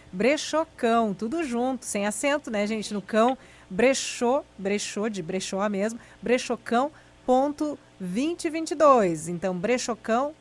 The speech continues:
ponto vinte e vinte e dois é o, o nosso ano aí, né? E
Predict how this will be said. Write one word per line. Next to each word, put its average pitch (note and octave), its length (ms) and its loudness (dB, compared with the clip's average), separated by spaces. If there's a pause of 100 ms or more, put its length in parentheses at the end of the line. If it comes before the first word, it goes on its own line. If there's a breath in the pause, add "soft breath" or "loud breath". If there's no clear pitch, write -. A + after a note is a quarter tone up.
(120)
ponto A3 360 -2
vinte G3+ 400 -8
e A#3 40 -6
vinte G3 200 -6
e F#3+ 40 -12
dois G#3+ 400 -2
é G#3+ 60 -2
o, F3+ 380 -4
o F#3+ 160 -6
nosso F#3+ 480 -4 (100)
ano A#3+ 400 0
aí, F#3 260 -6
né? C4+ 280 -6 (340 soft breath)
E D4 320 2